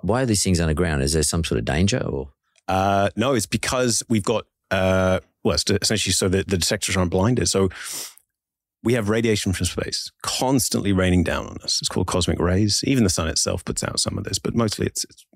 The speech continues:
Speaker 2: it's exploding stars, feeding black holes, you name it, most high energy kinds of things in the whole universe constantly raining down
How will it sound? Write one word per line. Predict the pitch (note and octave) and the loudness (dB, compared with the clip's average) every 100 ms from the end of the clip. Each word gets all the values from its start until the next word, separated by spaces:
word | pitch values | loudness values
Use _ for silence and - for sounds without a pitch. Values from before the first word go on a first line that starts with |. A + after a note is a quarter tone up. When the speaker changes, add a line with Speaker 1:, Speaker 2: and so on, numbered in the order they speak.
| - | -18
Speaker 2:
it's | - - | -10 -6
exploding | - - G2 F2+ E2+ | -6 0 0 2 -2
stars, | - A#2+ A#2 A2+ - | 0 0 2 0 -2
feeding | G#2 F2 | -2 0
black | E2 - | 0 -2
holes, | F2 F2 F2 | 0 2 4
you | F#2 | 2
name | D#2+ | 2
it, | D#2+ | 0
most | F2+ - - _ _ _ | 0 -2 -10 _ _ _
high | - B2 A2+ | -6 -2 0
energy | A2 F#2 | 0 0
kinds | F#2 F2 F2 | -2 -2 0
of | D#2 | -2
things | - - E2+ | -4 -6 -4
in | E2 | -4
the | E2 | -4
whole | G2+ A2+ | 0 2
universe | F#2+ E2+ E2+ - - - - - - _ _ _ _ _ - | 4 4 2 -2 -8 -20 -20 -20 -20 _ _ _ _ _ -10
constantly | - B2 A2+ A2+ - | -2 0 0 -2 0
raining | F#2 F2+ E2+ D#2 | 2 4 4 2
down | D2+ D2 D2+ | 0 -4 -8